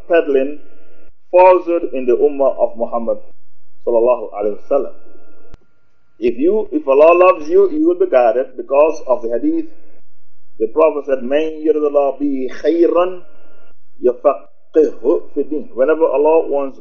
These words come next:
good for you, He gives you the correct understanding of the deen. Okay,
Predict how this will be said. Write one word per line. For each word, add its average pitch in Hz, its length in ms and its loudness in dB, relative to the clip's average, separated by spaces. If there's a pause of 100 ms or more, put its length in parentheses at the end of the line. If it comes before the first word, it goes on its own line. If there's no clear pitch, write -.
good 165 300 2
for 151 120 2
you, 190 360 -2 (1200)
He 123 100 -6
gives 135 320 0
you 135 460 0
the 120 200 -2
correct 160 460 2
understanding 107 720 -4 (280)
of - 200 -2
the 104 80 -2
deen. 113 300 -6 (3000)
Okay, 135 280 2